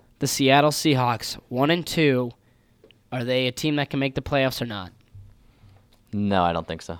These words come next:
Speaker 2: I'm gonna, I'm gonna go with pretender on the, on the Seattle Seahawks.
Speaker 1: Well, folks, that's what we call contender pretender with John Schmidt. Uh, <laughs> we, <coughs> we don't have any sponsors for it, so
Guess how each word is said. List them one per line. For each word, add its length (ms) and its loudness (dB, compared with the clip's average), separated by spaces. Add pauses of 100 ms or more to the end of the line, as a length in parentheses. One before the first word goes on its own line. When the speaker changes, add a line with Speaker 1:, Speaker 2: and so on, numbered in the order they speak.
Speaker 2:
I'm 120 -12
gonna, 160 -8
I'm 60 -10
gonna 120 -6
go 80 -6
with 100 -8
pretender 360 -10
on 120 -6
the, 140 -8 (120)
on 100 -10
the 60 -10
Seattle 360 -6
Seahawks. 400 -8 (360)
Speaker 1:
Well, 220 2
folks, 480 0
that's 260 -4
what 120 4
we 100 2
call 260 -4
contender 520 0
pretender 520 -2
with 200 -4
John 240 -4
Schmidt. 340 -6 (240)
Uh, 580 -8 (280)
<laughs> 300 -20
we, 180 -8 (220)
<coughs> 180 2
we 160 4
don't 160 6
have 140 6
any 120 8
sponsors 560 8
for 240 8
it, 120 4
so 500 10